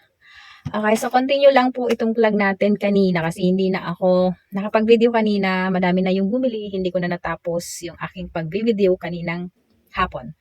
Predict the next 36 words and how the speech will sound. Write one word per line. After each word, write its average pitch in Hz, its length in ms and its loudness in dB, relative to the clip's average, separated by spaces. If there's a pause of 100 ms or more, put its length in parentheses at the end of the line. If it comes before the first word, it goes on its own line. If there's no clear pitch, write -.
(260)
So, 208 160 -6
ngayon 220 160 4
na 226 80 2
lang 214 160 2
natin 202 240 0
i-continue 220 800 0
yung 185 320 2
vlog 175 400 -2
natin 180 400 0
kanina 170 400 -4
about 175 320 -2
dito 175 300 -12
sa 165 340 -6
aking 226 160 -8
lagayan 175 320 -2
ng 180 80 -6
mga 202 160 -4
medicine. 226 400 -4 (400)
Asan 185 240 -6
na 160 80 -6
ba? 143 80 -8 (160)
Ay, 269 160 2
ganda 320 160 8
na 320 140 4
niya. 220 260 -2
Oh, 175 160 -2
ganda 180 240 -2
na 170 160 -4
niya. 156 200 -2 (280)
Oh. - 160 -12 (600)
Oh, 147 80 -14
pakita 202 280 -2
ko - 40 -2
sa - 120 -8
inyo, 147 160 -12
no? 147 100 -18